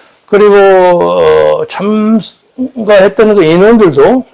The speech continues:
어, 젊은 사람들이 참 많았습니다. 이공삼공 많았습니다. 그래서 그것이 전국으로 많이 퍼졌습니다.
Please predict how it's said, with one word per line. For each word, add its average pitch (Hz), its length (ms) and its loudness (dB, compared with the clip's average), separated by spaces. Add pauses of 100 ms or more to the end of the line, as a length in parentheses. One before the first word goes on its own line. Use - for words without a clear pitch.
(2000)
어, 127 520 -4
젊은 233 280 2
사람들이 214 380 0
참 - 300 -2
많았습니다. 131 600 -4
이공삼공 139 880 -2 (140)
많았습니다. 117 560 -6 (220)
그래서 190 200 2 (220)
그것이 180 340 -2
전국으로 175 460 0
많이 151 320 -4
퍼졌습니다. 113 800 -8